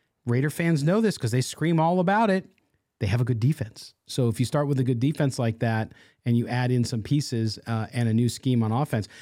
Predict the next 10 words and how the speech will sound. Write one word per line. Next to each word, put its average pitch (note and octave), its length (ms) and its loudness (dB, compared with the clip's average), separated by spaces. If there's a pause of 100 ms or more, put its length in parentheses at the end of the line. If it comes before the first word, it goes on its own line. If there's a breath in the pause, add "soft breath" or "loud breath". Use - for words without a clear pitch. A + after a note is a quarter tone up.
(200 loud breath)
Although G3+ 280 0
Rico's A#3+ 480 0
question, G3+ 480 0
and D3+ 40 4
again, D3+ 240 2
thank D#3+ 240 0
you, D#3+ 80 4
Rico C#3+ 240 2
Bravo, C3+ 320 0
on A#2+ 160 -2